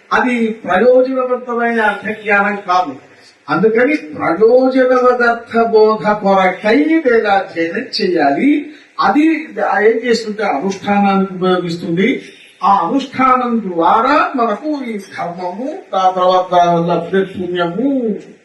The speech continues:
అధ్యయనం మూలం అవుతుంది. ఆ తర్వాత పదము, క్రమము ఏవో చూస్తున్నాం. ఆ తర్వాత ఇంకా పోతే జట, ఘన ఇత్యాది విభూతులన్నీ కూడా మేము చేస్తున్నాం. వీటి వల్ల ఎక్కడైనా వీటిలో సహజమైన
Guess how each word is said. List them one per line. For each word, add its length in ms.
అధ్యయనం 480
మూలం 300
అవుతుంది. 580
ఆ 140
తర్వాత 580
పదము, 440
క్రమము 580
ఏవో 200
చూస్తున్నాం. 580
ఆ 160
తర్వాత 360
ఇంకా 220
పోతే 460
జట, 180
ఘన 500
ఇత్యాది 340
విభూతులన్నీ 760
కూడా 260
మేము 400
చేస్తున్నాం. 520
వీటి 180
వల్ల 400
ఎక్కడైనా 600
వీటిలో 460
సహజమైన 1300